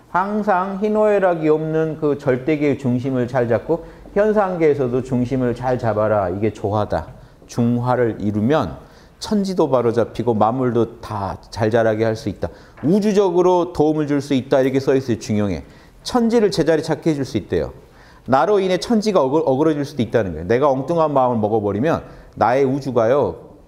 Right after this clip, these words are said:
이게 깨져요. 그런데 내가 정신 차리고 깨어서 하나님,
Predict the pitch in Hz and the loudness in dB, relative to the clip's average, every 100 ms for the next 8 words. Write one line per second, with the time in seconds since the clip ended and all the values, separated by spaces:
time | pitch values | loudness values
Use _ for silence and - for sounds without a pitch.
0 | - - 104 - - 196 190 131 92 101 | -12 -8 -8 -10 -2 0 2 2 2 -2
1 | 87 127 139 175 185 - - - - - | -2 -2 0 0 -2 -10 -20 -20 -20 -8
2 | 175 165 180 175 156 170 170 165 156 156 | 0 2 2 0 -2 -2 -2 0 0 0
3 | 180 175 165 180 190 190 214 220 220 208 | 2 4 2 2 0 0 -2 0 0 0
4 | 208 | -4